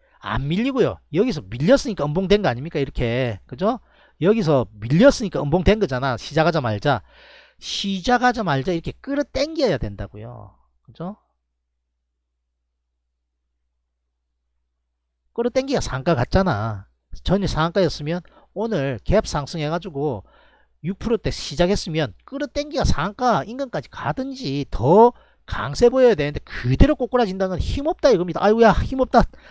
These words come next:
더 갈라니까 힘없다. 왜 힘없다? 땡 던지는 애들 나온다 이거지. 한 번 더 딱 치고 가니까 빡빡빡 던진다 이겁니다. 그러면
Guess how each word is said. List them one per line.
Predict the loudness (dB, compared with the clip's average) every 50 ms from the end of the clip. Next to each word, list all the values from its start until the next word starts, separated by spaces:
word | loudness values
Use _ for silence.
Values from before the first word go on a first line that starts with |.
| -20 -10 -6
더 | 0 4
갈라니까 | 6 6 6 6 2 0 -2 -4 -4
힘없다. | -4 -2 0 4 4 4 4 6 6 6 6 4 2 -2 _ _ _ _ _ _ _ _ _
왜 | 4 4 4
힘없다? | 4 4 2 0 0 2 2 2 2 0 -6
땡 | -4 -4 -2 -4 -4
던지는 | -2 -2 0 0 -2 -4 -4 -2 -2
애들 | -2 0 0
나온다 | -2 -2 -2 -4 -4
이거지. | -4 -4 -6 -8 -8 -8 -8 -8 -8 -8 -10 -14 -18 _ _ _ _ _ _
한 | -8 -2 2
번 | 2 2 4
더 | 2 2
딱 | 2 4 4 4 2
치고 | 2 0 -2 -2
가니까 | -2 -2 -4 -6 -6 _ 2
빡빡빡 | 2 2 2 2 0 -4 -4 -4 -6 -4 -2
던진다 | -2 -2 -2 -4 -8 -8
이겁니다. | -8 -8 -10 -12 -12 -12 -12
그러면 | -10 -8 -6 -6 -4 -4 -4